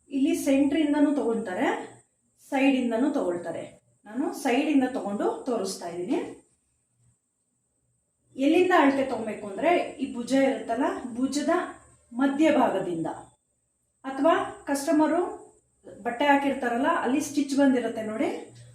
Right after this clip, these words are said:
ಆ ಸ್ಟಿಚ್ಚಿಂದ ತಗೊಂಡ್ರು ನಡೆಯುತ್ತೆ. ಇಲ್ಲಿಂದ ಹಿಡಿದು ಎಷ್ಟು ಉದ್ದ ಬೇಕು ಅಂದ್ಬಿಟ್ಟು ಕಸ್ಟಮರ್ನ ಕೇಳಬೇಕು. ಸಾಮಾನ್ಯವಾಗಿ ಹನ್ನೆರಡರಿಂದ ಹದಿನಾಲ್ಕರವರೆಗೂ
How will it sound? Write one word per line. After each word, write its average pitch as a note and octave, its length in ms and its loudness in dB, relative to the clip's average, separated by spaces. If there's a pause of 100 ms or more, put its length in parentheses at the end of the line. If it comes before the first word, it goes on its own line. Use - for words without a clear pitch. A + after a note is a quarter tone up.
(120)
ಆ C4+ 40 -8
ಸ್ಟಿಚ್ಚಿಂದ C#4+ 500 2 (100)
ತಗೊಂಡ್ರು A#3+ 360 0 (340)
ನಡೆಯುತ್ತೆ. F#3+ 440 -4 (800)
ಇಲ್ಲಿಂದ B3+ 300 -2
ಹಿಡಿದು B3 380 0 (1040)
ಎಷ್ಟು C#4 320 -2
ಉದ್ದ C4 140 0 (100)
ಬೇಕು B3 320 0
ಅಂದ್ಬಿಟ್ಟು A3+ 420 -4
ಕಸ್ಟಮರ್ನ B3+ 500 0 (120)
ಕೇಳಬೇಕು. G3+ 480 -4 (260)
ಸಾಮಾನ್ಯವಾಗಿ C#4 640 4
ಹನ್ನೆರಡರಿಂದ B3+ 720 2 (680)
ಹದಿನಾಲ್ಕರವರೆಗೂ C4+ 880 2